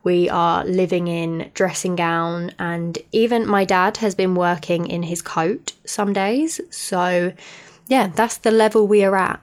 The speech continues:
in my house <laughs> right now, but it's so, so funny. We're seeing how long we can push it before we actually have to turn the heating on,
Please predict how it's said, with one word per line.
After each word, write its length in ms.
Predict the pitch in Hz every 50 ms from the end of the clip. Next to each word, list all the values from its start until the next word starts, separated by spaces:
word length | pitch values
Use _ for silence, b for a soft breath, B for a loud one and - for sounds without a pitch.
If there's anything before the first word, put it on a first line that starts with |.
| _ _ _ _ _
in 120 | 190 185
my 200 | 180 180 180 180
house 440 | 165 151 180 180 175 190 - - - -
<laughs> 20 |
right 320 | 196 190 185 190 185 185 -
now, 320 | 196 185 196 185 208 226
but 220 | 214 202 196 180
it's 340 | 180 175 - - - - 226 -
so, 440 | - - 180 196 202 196 202 214 208 -
so 400 | - - - - - 208 214 220
funny. 400 | 208 - 170 165 165 165 165 180 B B B B
We're 200 | 214 202 202 190
seeing 300 | - - 226 233 226 214
how 140 | 190 190 185
long 160 | 180 175 175
we 120 | 175 165
can 160 | 160 180 175 151
push 240 | - 170 170 -
it 200 | 214 233 277 -
before 540 | - 214 196 - - - 190 180 175 170 170
we 540 | 165 170 170 165 165 165 165 160 165 175 170 B B B B B B B B B B
actually 520 | - - - - - - 185 170 165 165
have 360 | 165 - - 165 165 - - -
to 160 | - 143 151 165
turn 320 | - - 156 160 156 151
the 60 | 160 160
heating 380 | 165 160 165 156 - 165 160
on, 280 | 160 - - 208 196